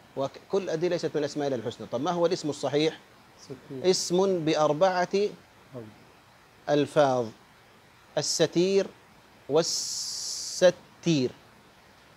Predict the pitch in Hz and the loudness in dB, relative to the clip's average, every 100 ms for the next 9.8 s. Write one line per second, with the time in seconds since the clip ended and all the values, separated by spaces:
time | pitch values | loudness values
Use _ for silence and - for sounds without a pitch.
0 | - 131 139 127 165 - 143 139 - 170 | -12 -2 0 2 0 0 0 0 2 -2
1 | 165 147 139 131 123 127 - 107 - - | 0 0 2 0 0 -4 -4 -14 -16 -20
2 | - - - 135 170 - - 190 185 214 | -20 -20 -8 2 2 2 0 0 2 2
3 | 220 220 208 160 196 - - 214 - - | 2 4 4 6 2 0 -2 -2 -2 -2
4 | 190 175 135 104 123 151 127 - 180 - | 2 4 2 0 -4 -2 -2 -2 -4 -2
5 | 170 180 - - 135 - 170 147 127 113 | -2 -2 -4 -6 -6 -4 -4 -4 -6 -6
6 | 107 107 - - - - - - - _ | -10 -16 -18 -20 -20 -20 -20 -20 -20 _
7 | - - - - - 123 127 - 165 143 | -20 -20 -20 -20 -16 -8 -6 2 2 2
8 | - 139 151 151 156 190 185 143 131 139 | 0 -4 -2 0 0 0 0 0 -2 -2
9 | 160 170 196 185 - 247 170 127 | -4 -4 -4 -6 -6 -4 -4 -6